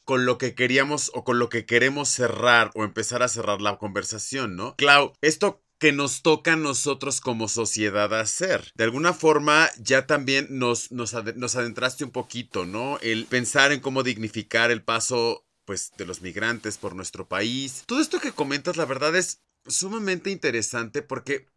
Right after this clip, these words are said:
realmente yo no lo hubiera pensado de esa manera hasta que lo empiezas a profundizar, hasta que lo empiezas a notar, hasta que empiezas a ver todo ese tipo de cosas. Y precisamente era el objetivo de este episodio, que notáramos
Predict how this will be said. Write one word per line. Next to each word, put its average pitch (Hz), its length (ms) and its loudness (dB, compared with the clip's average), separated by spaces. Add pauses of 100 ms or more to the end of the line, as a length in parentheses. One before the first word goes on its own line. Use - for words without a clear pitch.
(140)
realmente 190 840 -4 (200)
yo 156 160 -2
no 214 120 -2
lo 190 100 2
hubiera 135 400 0
pensado 120 480 -2
de 110 120 -4
esa 101 180 -6
manera 107 720 -2
hasta 98 340 -4
que - 140 -6
lo 98 100 -2
empiezas 107 400 -6
a 107 100 -10
profundizar, 107 840 -2 (140)
hasta 98 280 -10
que - 80 -8
lo 101 120 -2
empiezas 120 420 -6
a 113 80 -2
notar, 123 480 2
hasta 104 300 -4
que 113 80 -6
empiezas 131 400 -6
a 117 80 -2
ver 123 160 -2
todo 127 160 -6
ese 120 160 -8
tipo 123 280 -8
de 120 120 -4
cosas. 147 420 -6
Y 170 120 -8
precisamente 208 680 -4
era 156 140 2
el 151 100 0
objetivo 127 540 -6
de 110 140 -4
este 110 220 -6
episodio, 95 760 -4
que 139 120 -4
notáramos 185 760 0